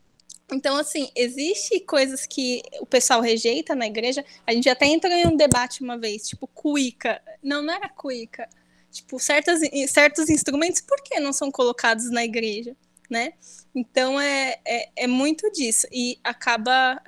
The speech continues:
querendo ou não, a igreja criando também um tabu nesse aspecto, é, musical, é, de dança, né, rejeição total ou algo assim do tipo. Então, eu acho esse livro muito interessante, ele vai, tipo, meio que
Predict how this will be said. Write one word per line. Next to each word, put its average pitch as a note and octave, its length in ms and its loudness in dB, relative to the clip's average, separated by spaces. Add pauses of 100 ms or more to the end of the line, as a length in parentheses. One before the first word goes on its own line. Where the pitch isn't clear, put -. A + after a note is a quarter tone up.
querendo A#3+ 340 -6
ou A#3+ 60 -4
não, A#3+ 140 -2
a B3 80 4
igreja A#3+ 380 -4
criando B3+ 460 -2
também D4 540 2
um E4+ 80 0
tabu D4+ 680 4 (500)
nesse C4 380 2
aspecto, C4 920 0
é, A3+ 580 -4 (280)
musical, A#3 1160 2 (140)
é, A3+ 260 -10
de A#3+ 180 -6
dança, A3+ 1000 -2 (260)
né, A#3+ 240 -2 (200)
rejeição B3 600 0
total A#3 560 -2
ou A3+ 100 0
algo A#3+ 160 0
assim C4+ 240 -2
do D4+ 80 -4
tipo. - 320 -6 (240)
Então, B3 220 2
eu C4+ 140 6
acho C4+ 220 4
esse - 160 0
livro B3+ 260 -2
muito B3+ 300 -2
interessante, E4 540 -2
ele B3 100 -2
vai, A#3+ 160 4
tipo, - 240 -8
meio A#3+ 200 -4
que C4+ 260 -6